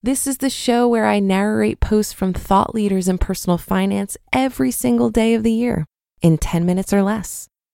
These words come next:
We cover so much on this show, from saving to investing to debt reduction and more.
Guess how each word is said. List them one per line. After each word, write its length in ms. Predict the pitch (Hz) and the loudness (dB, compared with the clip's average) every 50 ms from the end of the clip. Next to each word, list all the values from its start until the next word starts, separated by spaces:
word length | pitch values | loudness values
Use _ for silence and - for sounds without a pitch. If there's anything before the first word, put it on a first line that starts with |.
| _ _ _ _ _ | _ _ _ _ _
We 160 | 220 254 277 | 2 2 2
cover 320 | - - 285 285 262 269 254 | 2 0 -2 -2 -2 -2 -6
so 400 | - - - - 247 233 240 254 | -6 -8 -4 -2 0 0 2 2
much 260 | 247 247 247 247 - - | 0 0 -2 -4 -4 -4
on 140 | 185 175 170 | -4 -2 -2
this 100 | 156 156 | -4 -6
show, 320 | - - - 151 151 147 | -6 -4 -2 -2 -2 -2
from 240 | 147 - - 147 143 | -4 -6 -6 -6 -6
saving 640 | 147 - - - - 240 247 247 240 247 233 233 226 | -6 -8 -6 -4 -2 -2 0 0 0 -2 -2 -2 -4
to 140 | - - 185 | -4 -4 -2
investing 720 | 160 151 156 165 185 226 240 233 - - - 240 220 226 | -2 -2 -2 -2 -2 -2 -2 -2 -4 -8 -8 -6 -6 -6
to 240 | 208 - 165 151 156 - | -6 -6 -8 -8 -6 -4
debt 180 | - 208 - - | -4 -4 -2 -2
reduction 460 | 226 220 226 226 - - - 214 208 | -2 0 0 -2 -2 -2 0 0 2
and 120 | 196 180 175 | 2 2 2
more. 340 | 165 175 190 - - - | 0 0 0 -2 -4 -8